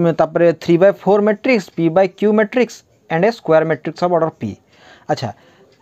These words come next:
ତମର number of row ଆଉ number of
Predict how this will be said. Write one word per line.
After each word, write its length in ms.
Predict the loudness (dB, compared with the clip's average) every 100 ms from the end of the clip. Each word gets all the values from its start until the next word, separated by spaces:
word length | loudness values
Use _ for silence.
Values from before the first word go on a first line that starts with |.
| _
ତମର 300 | -2 2 4 4 2 2 2
number 320 | 2 2 0 2
of 80 | 0 -2 -2 2
row 120 | 4 2 2
ଆଉ 100 | 2 2
number 200 | 0 2
of 80 | 0